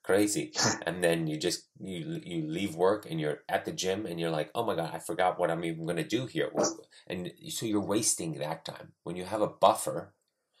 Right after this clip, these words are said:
Speaker 1: uh, um, of the time you've built for yourself because you're being more effective with your time, it makes everything more intentional, successful. And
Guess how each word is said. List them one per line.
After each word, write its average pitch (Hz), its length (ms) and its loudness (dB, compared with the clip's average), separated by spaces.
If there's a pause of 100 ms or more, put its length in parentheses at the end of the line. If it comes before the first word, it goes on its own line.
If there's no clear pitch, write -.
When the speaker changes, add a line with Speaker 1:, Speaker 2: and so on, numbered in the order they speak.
(220)
Speaker 1:
uh, - 200 -8
um, 71 400 -4 (100)
of 76 140 0
the 76 100 -6
time 80 400 -4
you've - 260 -10
built 107 360 -2
for 78 140 -6
yourself 73 540 -2
because 78 180 -6
you're 78 260 -6
being 80 260 -4
more - 220 -6
effective 104 760 -6
with - 160 -8
your 117 100 -6
time, 123 380 -8 (520)
it 95 140 -8
makes 101 300 -4
everything 101 500 -2
more 80 340 -4
intentional, 110 840 -8 (360)
successful. - 1000 -2 (560)
And 87 240 -8